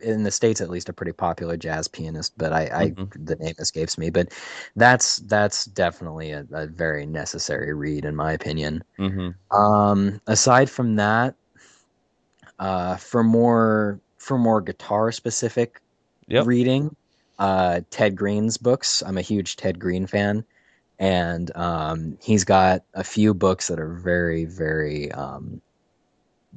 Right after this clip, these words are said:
Speaker 1: important for guitar players, specifically his book called Modern Chord Progressions. Um, as a supplement, he's got a book called Chord Chemistry, which is just about every single voicing of every single chord you could ever find on the guitar. That's a little
Speaker 2: <laughs>
Speaker 1: overwhelming,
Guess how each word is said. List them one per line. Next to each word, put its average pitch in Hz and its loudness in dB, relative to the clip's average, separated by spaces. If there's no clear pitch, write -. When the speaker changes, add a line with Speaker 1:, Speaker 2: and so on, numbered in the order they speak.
Speaker 1:
important 123 4
for 101 -2
guitar 87 -4
players, 87 -4
specifically 101 2
his 98 -4
book 92 -4
called 87 -2
Modern 85 -2
Chord 90 -2
Progressions. 92 0
Um, 78 0
as - -2
a 80 -4
supplement, 87 2
he's 85 -8
got 76 -6
a 78 -6
book 82 -6
called 78 -10
Chord 90 0
Chemistry, 85 -2
which 78 -4
is 76 -10
just - -6
about 82 -2
every 160 -2
single 160 -2
voicing 156 0
of 73 -6
every 80 -2
single 80 -4
chord 80 0
you 78 -4
could 80 -2
ever 76 -4
find 80 0
on - -2
the - -8
guitar. 82 2
That's - 2
a 113 0
little 78 0
Speaker 2:
<laughs> 78 0
Speaker 1:
overwhelming, 85 -6